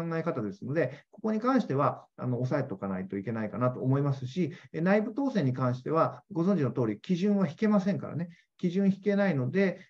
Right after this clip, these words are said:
えー、この第二回、あ、第八回第二問は、えー、最低限押さえておくということですね。そして第九回の第二問、ここもですね、二重丸にしているのは、やはり会計上の見積もりね、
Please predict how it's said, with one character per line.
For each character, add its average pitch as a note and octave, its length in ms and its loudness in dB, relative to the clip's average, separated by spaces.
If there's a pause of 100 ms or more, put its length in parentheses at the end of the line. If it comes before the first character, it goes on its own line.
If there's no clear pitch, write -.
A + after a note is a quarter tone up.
え C#3 320 2
ー、 B2+ 40 -4
こ C#3+ 100 -2
の C#3 120 2
第 C3+ 220 2
二 A2 100 -4
回、 G2+ 380 -4
あ、 B2 200 0
第 D3+ 120 4
八 C3 180 0
回 F3 140 0
第 C#3 180 2
二 A#2 80 -2
問 A2 200 -4
は、 F#3 280 0 (140)
え G#2+ 360 -8
ー、 B2+ 40 -10
最 B2+ 160 -2
低 C3 100 -2
限 F#3 160 0
押 B2+ 80 -2
さ G#2+ 100 -4
え G2+ 60 -10
て G#2 80 -10
お G2+ 60 -8
く - 120 -20
と - 180 -18 (340)
い A#2 60 -6
う G#2+ 60 -8
こ G#2 80 -12
と - 120 -18
で G2+ 100 -12
す A#2 100 -12
ね。 D#3+ 200 -6 (540)
そ A3+ 80 -4
し - 60 -8
て C4+ 120 4
第 C4 320 4
九 A#3+ 220 0
回 A#3 160 4
の E3 100 4
第 F3 200 4
二 C#3+ 60 2
問、 A#2 180 0
こ F#3 100 4
こ C4 140 2
も D4 100 4
で D4 100 4
す G3 120 -2
ね、 F3+ 100 4
二 F3 140 4
重 A3 160 0
丸 E3+ 180 2
に B2+ 100 2
し B2+ 100 -8
て C#3 80 0
い C3+ 100 2
る C3+ 100 0
の G#2+ 140 -2
は、 C#3+ 260 2 (220)
や E3+ 80 -2
は E3+ 80 -2
り C3+ 80 -4
会 G#3 320 2
計 B3 260 2
上 A#3+ 180 -2
の A3 140 2
見 G#3 120 4
積 G#3 140 -6
も G3 160 2
り F#3 80 4
ね、 G#3+ 200 0